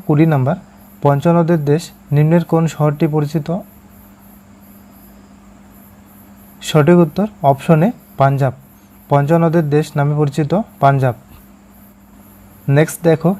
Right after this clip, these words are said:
একুশ নাম্বার, ভারতের রোম কাকে বলা হয়? সঠিক উত্তর অপশন বি, দিল্লিকে ভারতের রোম বলা হয়, দিল্লিকে। নেক্সট দেখো বাইশ নাম্বার, হ্রদের নগরী বলা হয়,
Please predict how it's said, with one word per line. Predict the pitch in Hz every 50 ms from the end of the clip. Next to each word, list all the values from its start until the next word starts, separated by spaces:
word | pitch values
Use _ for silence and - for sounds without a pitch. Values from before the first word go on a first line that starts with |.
| - -
একুশ | 151 135 139 165 165 - -
নাম্বার, | 143 127 120 131 151 - - - - - - - - - - - 139
ভারতের | 123 131 147 147 165 180 175 156
রোম | 139 139 165 214 220 - -
কাকে | - 135 131 - 160 156
বলা | 147 151 160 156 139 135
হয়? | 143 160 202 - - - - - - - - - - - - - - - - - - - - - - - - - - - - - - - - - - - - - - - - - - -
সঠিক | - - 147 139 139 175 175
উত্তর | 170 156 147 - 208 220 - - -
অপশন | 135 131 131 - - 170 160 151 139
বি, | 151 190 208 - - - - 135 123
দিল্লিকে | 139 147 147 151 151 160 151 - 135 123 110 - - - - - - - - - - - -
ভারতের | 135 143 151 147 180 170 156
রোম | 165 165 160 143
বলা | 151 151 151 139 123
হয়, | 147 180 226 - - - - 143 127
দিল্লিকে। | 143 147 147 147 156 160 143 143 123 110 98 - - - - - - - - - - - - - - - - - - - - - - - - - -
নেক্সট | 139 143 151 156 - - 165
দেখো | 160 165 156 - 190 202 196 -
বাইশ | 139 131 143 143 - -
নাম্বার, | 135 127 123 143 185 190 - - - - - - - - -
হ্রদের | 135 143 143 147 143 170 180
নগরী | 180 165 156 139 139 139 135 185 214 - - _ - -
বলা | 123 139 139 147 151 151
হয়, | 131 135 135 175